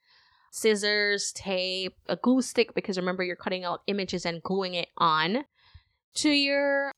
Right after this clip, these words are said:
whatever your vision board is, magazines, photos, quotes, places you wanna go, reminders of events,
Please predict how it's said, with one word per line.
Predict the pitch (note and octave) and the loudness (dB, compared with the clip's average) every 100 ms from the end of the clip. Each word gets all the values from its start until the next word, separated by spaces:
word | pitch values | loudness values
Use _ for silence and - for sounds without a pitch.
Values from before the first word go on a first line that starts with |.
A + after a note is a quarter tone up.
| - | 2
whatever | G#3 G#3 G#3+ | 6 6 4
your | G#3+ G3+ | 2 2
vision | G3 G3+ G#3+ | 2 2 2
board | G#3 G3 - | 2 2 2
is, | F#3+ G#3+ A#3+ - | 4 4 4 2
magazines, | G3 F#3+ G3 F#3 F#3+ F3+ F#3 A3+ D4+ D#4 - - _ | 0 0 -2 -4 -2 -2 0 0 -2 -6 -10 -14 _
photos, | C4 B3+ B3 B3 A#3 - | 10 12 12 10 8 2
quotes, | - A#3+ B3 A#3+ A#3 - - - - - _ _ _ | 6 12 12 12 10 -6 -6 -8 -10 -14 _ _ _
places | - B3+ B3+ C#4 B3+ | 4 4 6 2 4
you | A#3+ | 6
wanna | A#3+ A#3 | 6 6
go, | G#3+ A3 A3 A3 | 8 10 12 12
reminders | G#3+ G3 A3+ A3+ G#3+ | 10 10 8 8 6
of | G#3+ | 4
events, | - G3 F#3+ F#3 F#3 F#3+ - - | 2 0 2 2 0 -4 -6 -8